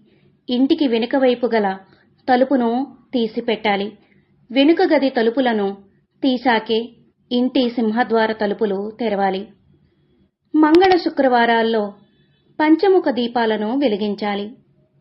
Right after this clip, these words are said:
ఇంటికి వచ్చే ముత్తైదువులకు పసుపు, కుంకుమ, తాగేందుకు నీరు తప్పకుండా ఇవ్వాలి. పసుపు కొమ్ములను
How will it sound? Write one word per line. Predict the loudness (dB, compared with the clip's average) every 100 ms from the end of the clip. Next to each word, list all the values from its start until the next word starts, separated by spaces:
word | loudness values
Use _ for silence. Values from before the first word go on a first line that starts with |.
| _ _ -2
ఇంటికి | 0 2 2 2
వచ్చే | 0 -2 -4 -4 -8 _ -2
ముత్తైదువులకు | 0 2 0 2 0 -2 -4 -10 -14 _ _ _ _ -4
పసుపు, | -2 -4 -6 -10 -12 _ _ _ -4
కుంకుమ, | -4 -2 -4 -4 -6 -12 _ _ _ 0
తాగేందుకు | 0 0 0 -2 -4
నీరు | -6 -4 -4 -6 -8 -18 _ _ -4
తప్పకుండా | -2 -4 -4 -4 -4
ఇవ్వాలి. | -4 -6 -6 -10 -18 _ _ _ _ _ _ _ -6
పసుపు | -6 -4 0
కొమ్ములను | 0 2 0 -2